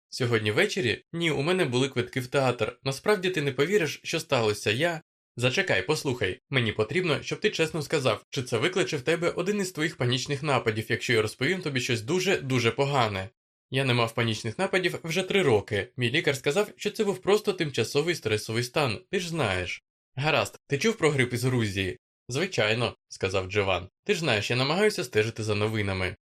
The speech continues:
Напередодні з'явилася новина про тривожний новий вірус у Грузії з суперечливими даними щодо смертності та кількості загиблих. Деталі були неясними. Назва, яку використовували в новинах,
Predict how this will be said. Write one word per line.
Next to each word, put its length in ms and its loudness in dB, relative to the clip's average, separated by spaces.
Напередодні 680 0
з'явилася 460 2
новина 340 0
про 180 0
тривожний 460 -2
новий 300 0
вірус 400 -2
у 80 -4
Грузії 600 0
з 60 -12
суперечливими 680 0
даними 440 0
щодо 240 -4
смертності 600 -4
та 140 -4
кількості 460 -4
загиблих. 640 -2
Деталі 340 2
були 340 0
неясними. 760 0
Назва, 460 2
яку 220 2
використовували 760 0
в 80 -2
новинах, 460 0